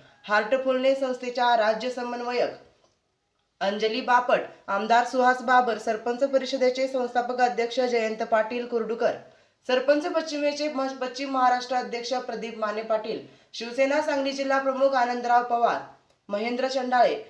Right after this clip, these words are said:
गौरव नायकवाडी यांच्यासह मोठ्या संख्येने सरपंच, उपसरपंच व ग्रामपंचायत सदस्य उपस्थित होते. सरपंच परिषदेचे राज्य संघटक अरुण खरमाटे यांनी स्वागत केले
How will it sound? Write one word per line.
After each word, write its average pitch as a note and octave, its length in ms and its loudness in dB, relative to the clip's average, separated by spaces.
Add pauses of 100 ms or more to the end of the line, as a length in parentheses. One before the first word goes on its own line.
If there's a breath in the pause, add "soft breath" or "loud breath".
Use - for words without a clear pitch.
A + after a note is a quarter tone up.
(200)
गौरव A#3 300 4
नायकवाडी C4+ 480 2
यांच्यासह B3+ 480 -2
मोठ्या A#3+ 400 -2
संख्येने A#3+ 540 0
सरपंच, A3 500 -2
उपसरपंच A#3 760 -4 (440 loud breath)
व A3 60 0
ग्रामपंचायत C#4+ 680 4
सदस्य C#4+ 440 2
उपस्थित A#3 480 -2
होते. B2+ 360 -8 (1040)
सरपंच C#4 380 6
परिषदेचे D#4 640 0
राज्य C#4+ 260 2
संघटक C4+ 540 0
अरुण B3+ 280 0
खरमाटे A#3 460 -2
यांनी G#3+ 320 -2
स्वागत F#3 440 -2
केले C3 200 -10